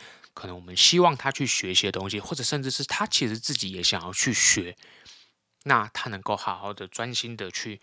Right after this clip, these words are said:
面对它。所以怎么样提供一个环境场域，让男孩子释放他们的体力是很重要的。再来第三点，用男孩的语言跟他们交谈，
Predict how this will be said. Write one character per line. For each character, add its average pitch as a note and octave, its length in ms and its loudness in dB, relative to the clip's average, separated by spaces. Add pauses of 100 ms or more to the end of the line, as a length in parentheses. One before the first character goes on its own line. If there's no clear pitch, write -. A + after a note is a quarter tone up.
(420)
面 C3+ 200 0
对 A2 200 0
它。 - 220 -12
所 - 140 -4
以 A#2 160 -2 (320)
怎 - 200 -4
么 A2 120 -4
样 D3 280 0 (360)
提 - 140 -10
供 A#2+ 220 -4
一 A2+ 40 -10
个 G2+ 120 -4
环 - 340 -4
境 A2 320 -2
场 - 260 -4
域， A#2 160 -2
让 G#2+ 200 -4
男 G2 120 -4
孩 F#2+ 200 -8
子 F#2+ 260 -12
释 - 260 -2
放 A#2 160 4
他 G#2+ 60 -4
们 G#2 100 -8
的 - 120 -18
体 - 180 -14
力 G2 160 -8
是 G2+ 120 -12
很 F2+ 140 -14
重 F#2 220 -14
要 F#2+ 160 -10
的。 - 120 -20 (1400)
再 A3 160 6
来 F#2+ 260 0
第 - 140 -6
三 B2 300 -2
点， F#2+ 240 -8 (800)
用 D#3 280 4
男 G#2 200 -4
孩 G#2+ 220 -4
的 F#2+ 160 -6
语 G2 220 -12
言 F#2 180 -16
跟 C#3+ 120 -4
他 D3+ 120 0
们 A2+ 120 -2
交 G#2 220 0
谈， - 260 -8